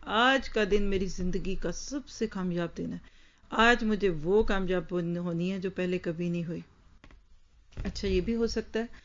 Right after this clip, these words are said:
कि आपको वो फ़ायदे ना मिले आप जिसके मुस्तहिक थे, लेकिन आपको वो ज़रूर मिलेगा जिसकी आपको तवक्को थी।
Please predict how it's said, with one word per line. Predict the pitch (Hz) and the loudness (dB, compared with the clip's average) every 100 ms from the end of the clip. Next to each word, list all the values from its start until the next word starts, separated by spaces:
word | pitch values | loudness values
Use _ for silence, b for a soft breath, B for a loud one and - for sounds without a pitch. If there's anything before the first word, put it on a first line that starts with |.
| B B | B B
कि | - | 6
आपको | 240 240 285 | 6 6 2
वो | 285 | 0
फ़ायदे | 240 220 226 | 2 2 4
ना | 262 208 196 | 2 4 6
मिले | 262 262 190 175 - - - | 8 6 4 -2 -8 -18 -2
आप | 196 208 | 0 2
जिसके | 190 202 - 196 | 2 -2 0 0
मुस्तहिक | 190 170 185 175 - | 0 -4 -4 -4 -6
थे, | 170 175 - - - - - - - _ - - | -8 -8 -12 -20 -20 -20 -20 -20 -20 _ -20 -8
लेकिन | 196 190 208 220 226 214 - | -2 6 6 6 2 0 0
आपको | 185 190 - 196 | -2 -2 -2 -4
वो | 175 185 | 0 0
ज़रूर | 165 175 180 202 233 254 | 0 -2 0 2 4 4
मिलेगा | 226 196 190 208 | 4 2 2 0
जिसकी | 202 185 - | 0 -2 -2
आपको | 196 175 - | 0 0 -2
तवक्को | 180 180 170 - 170 | -4 -2 -4 -4 -6
थी। | 185 | -6